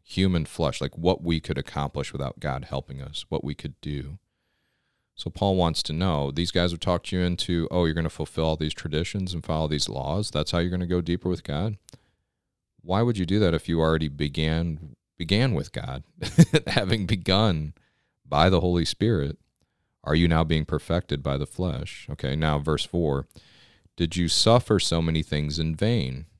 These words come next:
if indeed it was in vain?" So we know that often, I wanna say every time, but I'm not sure, but to my memory, every time in the New Testament when, um, the Holy Spirit, the gospel came to a place and people began to believe,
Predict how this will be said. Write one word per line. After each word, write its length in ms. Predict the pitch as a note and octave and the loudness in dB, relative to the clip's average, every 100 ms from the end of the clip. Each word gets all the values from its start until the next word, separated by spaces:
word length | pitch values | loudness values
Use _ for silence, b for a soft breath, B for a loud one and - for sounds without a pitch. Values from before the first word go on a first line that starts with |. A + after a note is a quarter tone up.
| _ - | _ -12
if 140 | D#2 | -6
indeed 360 | D#2+ D#2 D#2 D2+ | -4 0 2 2
it 120 | C#2+ | 0
was 420 | C2 D#2+ F2 F2+ | -2 2 2 2
in 160 | D#2+ C2+ | 0 -4
vain?" 240 | C2+ C2 | -4 -6
So 140 | C2 F2+ | -4 0
we 100 | E2+ | 2
know 200 | E2 D#2 | 2 2
that 120 | D2+ | 0
often, 680 | - D2+ - - C2+ C#2 D#2+ _ _ _ _ _ _ _ _ | 0 -2 -2 -6 -6 -6 -12 _ _ _ _ _ _ _ _
I 80 | C#2+ | -2
wanna 240 | D2+ D#2+ | 2 2
say 300 | D2+ C#2+ C#2 B1 - | 0 0 -2 -4 -4
every 240 | D2 D2+ | -4 -2
time, 400 | C#2+ C2+ C2+ C#2 - | -6 -6 -6 -8 -8
but 200 | C2+ - _ _ | -8 -8 _ _
I'm 80 | D2 | -18
not 220 | C#2+ C#2 | -12 -12
sure, 280 | - E2 D2+ | -6 -2 -2
but 300 | C2+ C2+ - B B B B B - | -2 -6 -8 B B B B B -6
to 80 | E2 | -2
my 160 | D2+ | 0
memory, 720 | D2 D#2 E2 D2 C#2+ C#2+ E2 _ _ _ _ _ _ - | 0 2 2 2 -2 -2 -6 _ _ _ _ _ _ -4
every 300 | E2+ E2 E2+ | 0 2 0
time 300 | D2+ D2 C#2+ | 0 -4 -4
in 60 | C#2 | -4
the 80 | C#2+ | -6
New 100 | C#2+ | -6
Testament 520 | D#2 C#2+ - D2 C#2+ | -4 -4 -4 -6 -4
when, 340 | D2 C#2+ C#2 - B B B B B B | -4 -4 -6 -12 B B B B B B
um, 340 | - D2 C2+ C2+ | -6 -4 -4 -2
the 100 | - | 0
Holy 240 | E2 D2+ | 2 0
Spirit, 420 | D2 - D#2 C#2+ | -2 -2 -2 -2
the 60 | C#2+ | -6
gospel 640 | B1+ C#2 C2+ C#2+ - D2+ | -6 -4 -2 -4 -4 -8
came 420 | - - E2 D#2 D#2 | -8 -8 -4 -4 -4
to 180 | D#2+ | -4
a 40 | C#2+ | -4
place 360 | - D2 C#2 | -4 -4 -4
and 100 | C2+ | -6
people 220 | - - A1+ | -10 -12 -10
began 320 | D2 C#2+ C#2 | -8 -6 -6
to 60 | |
believe, 760 | C2 C#2 D#2+ F#2 D2 C#2 D2 | -6 -6 -2 0 0 -2 -8